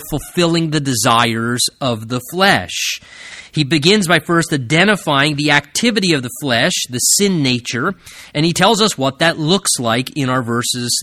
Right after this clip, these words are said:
this morning. Notice in verse nineteen, he begins saying, "Now the works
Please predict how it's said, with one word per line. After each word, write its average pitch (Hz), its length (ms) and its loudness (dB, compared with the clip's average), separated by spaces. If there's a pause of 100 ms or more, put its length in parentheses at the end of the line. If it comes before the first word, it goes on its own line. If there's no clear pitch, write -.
this - 240 -2
morning. 156 460 0
Notice 135 360 0
in 151 240 0
verse 143 360 0
nineteen, 160 580 -2
he 151 140 0
begins 135 520 -2
saying, 135 300 0
"Now 139 220 4
the 139 180 0
works 151 800 2